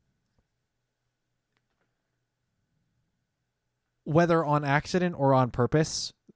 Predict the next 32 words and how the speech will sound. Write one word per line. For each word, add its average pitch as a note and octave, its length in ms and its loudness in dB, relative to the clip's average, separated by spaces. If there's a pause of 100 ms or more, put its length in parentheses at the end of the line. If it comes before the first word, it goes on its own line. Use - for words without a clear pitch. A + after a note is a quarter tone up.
(120)
this A#2 340 -2
event C3+ 400 -2 (120)
and A2+ 200 -4
the G#2 60 -6
next G2+ 300 -4
event B2+ 320 -2
between A2 480 -4
Shiny A#2 380 -4
Heracross A2 600 -2
being G#2+ 380 -4
in G2+ 180 -8
raids G2 320 -6
only, A#2+ 400 -6 (1040)
and, B2+ 200 0
well, A2+ 200 2 (140)
Heracross C3 480 2
being A2 180 -2
in G2+ 100 -4
raids G#2 200 -4
only, F#2+ 320 -8 (380)
period, G2+ 760 0 (800)
all A2+ 200 4
over G#2 180 2
the G2+ 80 -2
globe, F#2+ 420 0
let B2 260 -2
alone C3+ 560 2
the A2+ 100 0
Shiny G2+ 380 -4
Heracross F#2+ 500 -6
being F#2+ 180 -6
available, F2+ 500 -6